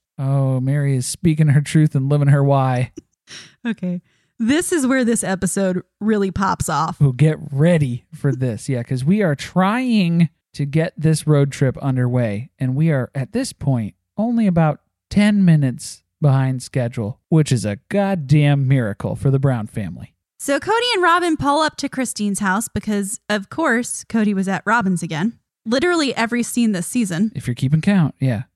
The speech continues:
Speaker 1: Tack another one on.
Speaker 2: And we're about to lose some time here while Cody tries to fit his, like, three Louis Vuitton trunks into the back of Christine's Infiniti.
Speaker 1: Heavens to Murgatroyd.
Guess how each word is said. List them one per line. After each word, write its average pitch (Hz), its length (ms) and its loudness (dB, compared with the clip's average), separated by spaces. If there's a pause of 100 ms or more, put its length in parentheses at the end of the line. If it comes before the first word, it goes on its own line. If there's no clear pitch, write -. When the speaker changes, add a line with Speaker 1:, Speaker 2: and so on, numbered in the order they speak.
(140)
Speaker 1:
Tack 127 220 -2
another 190 240 4
one 139 120 4
on. 110 220 -2 (220)
Speaker 2:
And 285 180 0
we're 508 140 2
about 466 280 2
to 427 80 -2
lose 370 280 0
some 302 180 0
time 294 320 -2
here 254 220 -2
while 226 200 0
Cody 247 280 -4
tries 254 320 -4
to 247 60 -8
fit 226 260 -6
his, 202 480 -2
like, 175 260 -4
three 320 380 -2
Louis 277 240 -2
Vuitton 220 400 -2
trunks 202 420 -6
into 180 160 -6
the 185 100 -6
back 185 280 -4
of 175 120 -14
Christine's 175 640 -8
Infiniti. 165 580 -8 (300)
Speaker 1:
Heavens 143 460 2
to 139 120 2
Murgatroyd. 127 880 -2